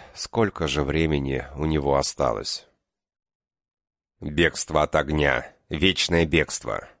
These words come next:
Сколько еще получится убегать? Два часа от кратера до плато он протянул исключительно за счет Мурены.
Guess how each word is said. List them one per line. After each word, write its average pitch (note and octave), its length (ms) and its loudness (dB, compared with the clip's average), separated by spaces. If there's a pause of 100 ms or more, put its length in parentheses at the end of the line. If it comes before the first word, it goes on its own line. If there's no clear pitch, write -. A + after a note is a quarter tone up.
(120)
Сколько B2 420 2
еще A#2+ 320 2
получится E2+ 580 0
убегать? D2 580 2 (520)
Два F2+ 300 2
часа G#2 360 2
от F#2+ 100 -2
кратера G2 420 2
до E2 120 0
плато F#2 440 2
он E2+ 200 2
протянул G2+ 480 2
исключительно F#2 600 -2
за E2+ 160 4
счет - 280 -2
Мурены. C#2 500 0